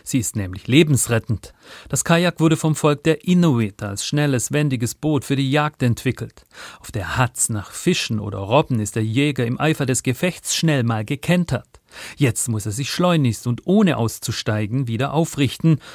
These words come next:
denn das Eismeer ist, wie es der Name vermuten lässt, lebensgefährlich kalt. Schwimmen ist keine Option, folglich können die Inuit es auch nicht. Dafür kennen sie aber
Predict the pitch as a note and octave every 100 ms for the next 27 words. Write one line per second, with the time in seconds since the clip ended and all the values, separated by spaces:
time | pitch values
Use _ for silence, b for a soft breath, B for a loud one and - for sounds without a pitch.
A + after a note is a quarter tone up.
0 | B B - G2+ G2+ - D#3 D#3+ - D3+
1 | D3 C#3+ C#3 C#3 A#2+ C3 B2 C3 C#3+ B2+
2 | - B2+ D#3 F3+ - C3+ C3+ D#3+ - -
3 | _ C#3+ D3 G#2+ - A#2 A#2 G#2 C3 -
4 | - F#3+ C#3+ - _ - - F3+ C3+ B2+
5 | D3+ D3+ - - E3 D3+ A#2 - - D#3+
6 | C#3 A#2 - _ A#2 G2+ - B2+ - -
7 | G3 D#3+ A#2+ G3 D3 C3 A#2+ A2 G#2 A2+
8 | G2+ - A2 _ - B B B - F#2+
9 | F2 A#2 B2+ B2+ B2 B2 A#2 A#2+ A#2+ A#2+
10 | C3